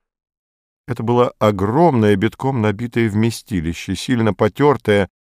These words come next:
с огромным количеством ремней и медных застежек. "Портфель по-японски кабан", подумал Вадим. "Японцы правы".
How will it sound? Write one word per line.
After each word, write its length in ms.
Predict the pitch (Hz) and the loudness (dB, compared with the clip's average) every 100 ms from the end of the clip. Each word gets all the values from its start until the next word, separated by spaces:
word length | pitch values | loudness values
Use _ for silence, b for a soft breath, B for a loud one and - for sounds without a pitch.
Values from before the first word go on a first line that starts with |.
| _ _ | _ _
с 120 | - | 0
огромным 520 | 113 101 123 135 120 110 | 2 4 4 4 2 2
количеством 720 | 107 110 104 110 - 107 107 | 2 2 -2 -6 -2 0 2
ремней 520 | 107 110 113 127 131 | 2 2 4 4 2
и 160 | - 107 | 2 0
медных 440 | 110 113 104 104 | 2 2 2 0
застежек. 680 | 98 101 - 76 67 - _ _ _ _ _ _ _ _ _ _ - | 0 -2 -4 -8 -8 -16 _ _ _ _ _ _ _ _ _ _ -6
"Портфель 760 | 95 - - - 135 160 76 - _ _ _ _ _ _ - | -6 -8 -20 -4 -2 0 -4 -10 _ _ _ _ _ _ -10
по-японски 920 | 92 87 - 101 95 - - 90 82 _ _ _ _ _ | -8 -8 -6 -4 -4 -6 -6 -4 -6 _ _ _ _ _
кабан", 540 | - 90 78 76 55 - _ _ _ _ - | -8 -8 -4 -4 -4 -14 _ _ _ _ -10
подумал 380 | 80 76 73 71 | -8 -6 -8 -6
Вадим. 360 | 76 69 65 - _ _ | -8 -8 -12 -16 _ _
"Японцы 500 | 101 95 92 85 - | -14 -10 -8 -8 -10
правы". 380 | 117 107 - | -10 -10 -10